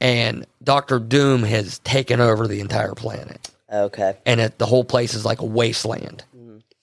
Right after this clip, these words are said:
Speaker 1: And then it tells a story of them looking for some shit.
Speaker 2: Okay.
Speaker 1: And it,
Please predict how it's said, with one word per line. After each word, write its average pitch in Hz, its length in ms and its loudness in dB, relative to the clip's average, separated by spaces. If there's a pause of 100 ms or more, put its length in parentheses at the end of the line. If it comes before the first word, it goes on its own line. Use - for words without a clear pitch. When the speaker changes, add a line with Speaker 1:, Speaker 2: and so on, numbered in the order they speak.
(400)
Speaker 1:
And 120 160 4
then 117 120 -2
it 113 120 -4
tells 113 280 2
a 110 40 -4
story 107 720 2
of 107 640 -4 (280)
them 110 480 2
looking 107 380 0
for - 160 -6
some - 160 -10
shit. - 280 -6 (1300)
Speaker 2:
Okay. 175 380 -2 (320)
Speaker 1:
And 135 300 0
it, 147 300 2